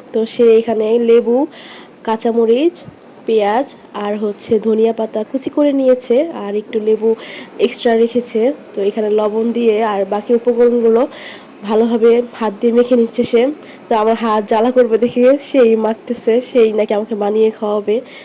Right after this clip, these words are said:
তো এখন রাত বাজে নয়টা, সে এখন এগুলো বানাচ্ছে আমাকে। সন্ধ্যার নাস্তা সে আমাকে রাত নয়টা বাজে খাওয়াচ্ছে। যাই হোক, এখানে সরিষার তেল দিয়ে ভালোভাবে মেখে নিচ্ছে। সরিষার তেলটা দিলে নাকি অনেক ভালো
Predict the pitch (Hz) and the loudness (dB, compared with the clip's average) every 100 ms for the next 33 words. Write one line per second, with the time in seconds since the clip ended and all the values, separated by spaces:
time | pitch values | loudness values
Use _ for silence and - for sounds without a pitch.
0 | - 202 202 220 226 226 226 214 233 226 | -8 -2 -2 0 -2 0 -2 -2 -2 -2
1 | 226 233 233 233 294 - 233 208 208 214 | 0 -2 -2 -4 -4 -4 -2 -2 -4 -6
2 | 196 196 202 208 208 214 214 - 202 202 | -2 0 0 0 -2 -6 -6 -8 -6 -6
3 | - 220 - - - 262 254 254 240 247 | -6 -8 -10 -18 -6 0 0 0 -2 -2
4 | 247 240 233 220 226 214 220 226 226 214 | -4 -4 -4 -4 -4 -2 0 0 0 -2
5 | 202 - 208 214 - 214 - - - - | -6 -8 -8 -8 -6 -8 -8 -18 -14 -2
6 | 220 240 233 233 247 233 233 240 240 240 | 0 0 2 0 0 -4 -4 -2 2 2
7 | 240 226 - 233 240 233 233 240 226 220 | 2 -2 -2 0 0 2 0 0 -2 -2
8 | 226 220 226 226 233 220 - 226 226 - | -2 0 0 -2 -2 -2 -4 -6 -6 -10
9 | - - - 240 240 240 226 247 240 233 | -20 -12 0 2 2 -2 -2 -2 0 -4
10 | 240 240 226 220 220 214 208 208 202 208 | 0 0 0 -2 -2 -2 -2 -2 -2 0
11 | 190 | -2